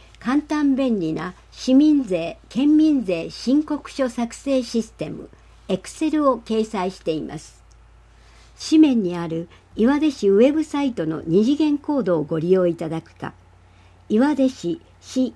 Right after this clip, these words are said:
県民税申告書と入力し、検索して申告書を作成してください。システムで作成した申告書は印刷し、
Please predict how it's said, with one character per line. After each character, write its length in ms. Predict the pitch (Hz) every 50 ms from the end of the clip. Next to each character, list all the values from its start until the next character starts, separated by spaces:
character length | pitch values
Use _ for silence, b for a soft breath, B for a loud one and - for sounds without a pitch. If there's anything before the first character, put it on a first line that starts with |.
| _ _ -
県 300 | - 269 302 302 302 302
民 300 | 302 302 285 277 254 -
税 320 | - 175 - - - - _ -
申 340 | - - 240 277 302 311
告 300 | 302 - 277 269 - 240
書 260 | 233 - - 233 - - - _ _ _ _
と 100 | - 185
入 240 | 175 185 185 185 180
力 200 | 180 170 160 -
し、 300 | - - - - 156 - - _ b b b b b b b b b b -
検 260 | 240 254 277 294 -
索 280 | - 294 269 - 247 226
し 100 | - -
て 260 | - 208 208 - - -
申 300 | - - - 247 269 294
告 280 | 294 - 285 269 - 262
書 260 | - - 240 233 226
を 100 | 220 - -
作 280 | - - 185 170 - -
成 300 | - - 262 254 240 226
し 80 | -
て 100 | - 220
く 140 | 208 208 175
だ 100 | 185 190
さ 220 | 185 - 180 160
い。 80 | 131 113 - _ _ _ - _ _ _ _ _ _ _ _ _ _ _ _ _ _ _ _
シ 240 | - - - 302 302
ス 140 | 302 - -
テ 140 | - 269 226
ム 120 | 202 170
で 100 | 139 156
作 260 | - - 170 156 -
成 280 | - - 240 226 226 220
し 100 | - -
た 140 | - 196 190
申 260 | - 202 190 214 214
告 220 | - 226 220 -
書 220 | - - 190 170 170
は 140 | 165 - - - _ _
印 200 | 180 185 240 262
刷 320 | 262 - 254 233 233 - -
し、 280 | - - 202 185 -